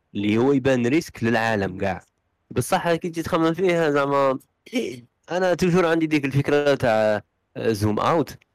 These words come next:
تطلع، تطلع، تطلع في الكره الارضيه، تزيد تطلع، تشوف، من بعد تشوف راك شادرت، من بعد تقول انت عندك حياه، and that's okay، انك تشري زو،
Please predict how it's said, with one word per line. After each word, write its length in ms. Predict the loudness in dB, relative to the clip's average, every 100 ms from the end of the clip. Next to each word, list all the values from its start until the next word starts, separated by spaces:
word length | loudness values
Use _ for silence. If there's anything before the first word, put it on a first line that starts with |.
| _
تطلع، 300 | -10 -4 -4
تطلع، 300 | -4 -8 -10
تطلع 340 | -10 -10 -8 -6
في 60 | -6
الكره 260 | -4 -2
الارضيه، 400 | -2 -4 -4 -4
تزيد 200 | -4 -10
تطلع، 360 | -16 -12 -12 -10
تشوف، 220 | -12 -10
من 60 | -8
بعد 100 | -8
تشوف 240 | -8 -8
راك 140 | -8
شادرت، 400 | -6 -6 -6 -12
من 300 | -18 _ -12
بعد 60 | -6
تقول 120 | -2 -2
انت 120 | -2
عندك 260 | -2 -4
حياه، 340 | -4 0 0 -2
and 320 | -6 -6 -4 -2
that's 440 | -2 -4 -12 -10 -2
okay، 840 | -2 -2 0 2 2 0 -6 -12
انك 240 | -10 -8 -8
تشري 440 | -8 -2 2 2
زو، 560 | 0 0 2 2 -2